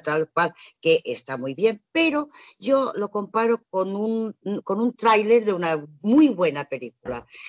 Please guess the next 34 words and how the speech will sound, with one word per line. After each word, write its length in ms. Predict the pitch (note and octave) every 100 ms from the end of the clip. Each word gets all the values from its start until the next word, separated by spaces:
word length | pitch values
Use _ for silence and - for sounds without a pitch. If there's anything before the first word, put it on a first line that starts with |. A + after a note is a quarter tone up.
| -
Y 80 | G3+
tú 180 | - C#4
ves 240 | B3 B3+
el 260 | - E3+ D#3
tráiler 600 | - F#3+ F#3 D#3 D3 G#3 _
de 160 | - D#3
una 160 | D3+
película 600 | - C#3+ F3+ _ C#3+ D3+ -
y 120 | D#3+
tú 140 | -
no 120 | C#4
puedes 180 | D#4+ A#3+
decir 260 | G3+ G3+ E4+
que 120 | G#3+
la 80 | C#3+
has 120 | -
visto. 460 | D#4 G#4 - C3 - _ - _ _ _
Tú 100 | G#3
tendrás 320 | D#4+ C#4 C4+
una 200 | A#3 G#3
noción 920 | E3+ C#3+ C3 - G3 E4 B3 D3 C3
de 100 | C3+
aquella 320 | C#3+ D#3 C#3+ -
película, 360 | C#3 E3 D3 -
pero 200 | B2+ B2
tú 120 | F#3+
no 160 | B3+
puedes 380 | - G3+ G3+ G#3 _ _ _
decir 320 | - D#3 G3 F#3
que 80 |
has 80 | E3+
visto 200 | E3 -
la 140 | C#3 B2+
película. 480 | A2 A2+ - B2+